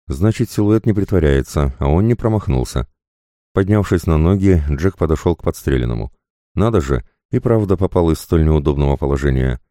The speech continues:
"Спасибо полицейскому инструктору по практической стрельбе". На земле лежал человек в куртке, очень похожей на ту, что была на Томпсоне,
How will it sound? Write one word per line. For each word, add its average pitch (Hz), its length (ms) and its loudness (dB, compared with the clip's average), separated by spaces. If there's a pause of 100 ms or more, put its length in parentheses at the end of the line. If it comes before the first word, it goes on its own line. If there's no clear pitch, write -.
(140)
"Спасибо 107 560 -2
полицейскому 90 760 0
инструктору 92 580 0
по 82 100 -4
практической 80 600 -4
стрельбе". 73 500 -2 (920)
На 76 140 2
земле 80 300 2
лежал 71 320 0
человек 73 420 -2
в - 80 -20
куртке, 92 440 -4
очень 76 260 -2
похожей 73 460 0
на 73 120 0
ту, 92 200 -2
что - 180 -6
была 73 220 0
на 78 120 -2
Томпсоне, 65 540 -4